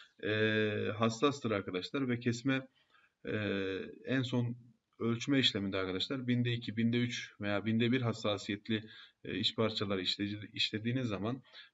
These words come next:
bu ısı, e, gerçekten çok etkili bir faktör haline geliyor arkadaşlar. O yüzden ısıyı stabil tutmanız ve, e, minimum tutmanız gerekiyor.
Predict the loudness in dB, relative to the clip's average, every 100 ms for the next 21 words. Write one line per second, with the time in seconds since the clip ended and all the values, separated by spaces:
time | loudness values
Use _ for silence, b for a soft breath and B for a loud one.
0 | _ 0 0 0 -4 0 0 0 -2 0
1 | 2 4 4 2 -4 -6 -4 -2 -2 -6
2 | -10 -8 -4 -2 0 0 0 -2 0 0
3 | 0 -4 -6 -6 -4 -4 -4 -2 0 0
4 | -2 -4 -8 -2 -2 0 0 0 0 -4
5 | -4 -2 -2 -2 -10 _ 2 2 2 B
6 | B B B B -2 2 4 4 2 0
7 | -6 -4 -4 -2 -4 -2 -2 -2 -4